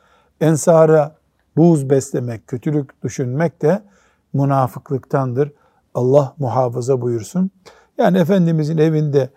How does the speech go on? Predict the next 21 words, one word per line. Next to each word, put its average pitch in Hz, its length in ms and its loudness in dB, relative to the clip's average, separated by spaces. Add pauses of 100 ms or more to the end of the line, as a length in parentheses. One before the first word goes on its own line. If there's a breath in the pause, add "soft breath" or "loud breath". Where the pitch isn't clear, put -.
(400)
ayın 190 420 8
biri, 160 260 8 (760)
otuz 156 380 0
gün 175 220 2
geçiyor, 156 420 2 (100)
öbür 156 220 8
ayın 170 360 8
biri, 160 320 4 (240)
otuz 160 320 4
gün 170 200 2
geçiyor, 151 360 0
öbür 170 300 2
ayın 160 340 4
biri, 202 320 2 (320)
ateş 185 360 -8 (320)
hiç 139 220 -12
yakılmamış. 123 680 -6
Niye? 143 160 0
Yemek 156 320 2
pişmiyor 127 400 -10
çünkü. 110 300 -16